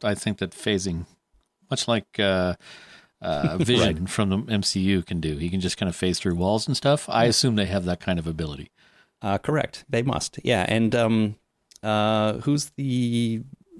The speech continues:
Speaker 2: character from the X-Men that can do that again? Ellen Page played her?
Speaker 1: Uh, Kitty Pryde.
Speaker 2: Yes, she goes through walls too, right?
Speaker 1: Yeah, she can.
Speaker 2: Yeah, cool. Uh, all right, Sean on the internet writes, Alpha is just plain awful. Holy crap.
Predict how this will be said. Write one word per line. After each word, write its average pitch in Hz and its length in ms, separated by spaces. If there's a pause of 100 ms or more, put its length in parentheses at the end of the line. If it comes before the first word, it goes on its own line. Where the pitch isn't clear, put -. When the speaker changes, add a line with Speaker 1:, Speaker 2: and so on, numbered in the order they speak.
(260)
Speaker 2:
character 117 460
from 110 160
the 101 100
X-Men 110 300
that 123 100
can 113 120
do 110 100
that 113 160
again? 113 400
Ellen 110 220
Page 107 300
played 117 200
her? 120 180 (600)
Speaker 1:
Uh, 135 500 (280)
Kitty 147 220
Pryde. 117 440 (120)
Speaker 2:
Yes, - 420
she - 140
goes 117 200
through 95 160
walls 90 240
too, 117 200
right? 98 240 (460)
Speaker 1:
Yeah, 87 180
she - 200
can. 147 260 (160)
Speaker 2:
Yeah, 139 240
cool. 135 220 (880)
Uh, 117 240
all 135 80
right, 185 200
Sean 143 680
on 110 140
the 98 120
internet 90 340
writes, 90 380
Alpha 165 500 (140)
is 90 160
just - 320
plain 113 460
awful. 101 420
Holy 95 240
crap. 85 260